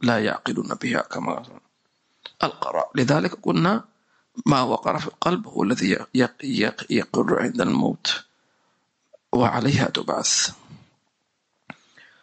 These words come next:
آه، النبي صلى الله عليه وسلم أخبرنا عن، عن شيء، عن ش-،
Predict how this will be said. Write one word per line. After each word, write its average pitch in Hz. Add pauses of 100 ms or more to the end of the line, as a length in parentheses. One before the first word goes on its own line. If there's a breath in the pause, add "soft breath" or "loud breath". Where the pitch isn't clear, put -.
(760 loud breath)
آه، 73 (160)
النبي 127
صلى 175
الله 165
عليه 208
وسلم 156
أخبرنا 170
عن، 117 (1300)
عن 135
شيء، 214 (1120)
عن 139
ش-، -